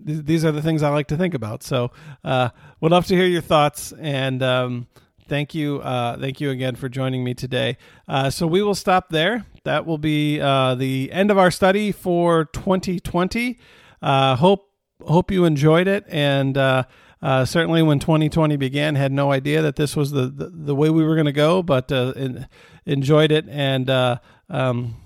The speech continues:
enjoyed being with you this way. Uh,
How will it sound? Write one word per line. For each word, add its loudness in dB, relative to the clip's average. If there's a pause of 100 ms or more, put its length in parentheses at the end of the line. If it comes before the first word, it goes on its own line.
enjoyed 0
being -2
with -4
you -2
this -8
way. -2
Uh, -4